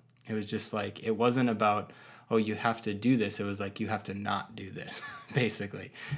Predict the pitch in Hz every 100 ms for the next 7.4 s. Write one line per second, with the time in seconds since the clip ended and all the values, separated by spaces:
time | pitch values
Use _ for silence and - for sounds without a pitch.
0 | - 117 117 117 110 - 117 113 110 113
1 | 104 - 120 110 - 110 110 104 104 101
2 | 101 101 98 98 98 98 104 107 147 98
3 | - 101 101 - - - - - - 123
4 | 123 - 160 160 147 139 113 - 117 120
5 | 117 113 110 104 104 107 101 101 - 101
6 | 98 98 - 95 98 107 110 101 101 -
7 | 95 92 -